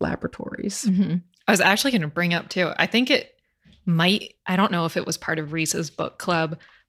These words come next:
Speaker 2: but The Rose Code is a really cool bit, book from, that's World War Two. And there's a storyline about mental health and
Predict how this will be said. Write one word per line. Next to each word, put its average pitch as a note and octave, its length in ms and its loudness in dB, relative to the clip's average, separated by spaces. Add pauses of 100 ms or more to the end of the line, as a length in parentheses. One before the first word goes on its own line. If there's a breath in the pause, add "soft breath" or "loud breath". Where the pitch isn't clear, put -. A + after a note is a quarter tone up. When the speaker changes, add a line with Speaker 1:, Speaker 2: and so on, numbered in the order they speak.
(120)
Speaker 2:
but E3+ 360 0 (200)
The F#3 160 4
Rose D#3+ 420 2
Code D4+ 440 -2 (500)
is D#3 140 2
a E3+ 60 2
really E3 380 2
cool E3 220 0
bit, D3+ 300 -2
book D#3 300 -2
from, D#3+ 400 0
that's D#3+ 340 -2
World D#3+ 300 0
War E3+ 160 4
Two. D#3 460 2 (320 loud breath)
And E3+ 420 4
there's E3 240 0
a E3+ 40 0
storyline D#3+ 920 -2
about D3+ 680 0 (140)
mental F3 460 4
health D#3+ 500 0 (160)
and D#3 500 0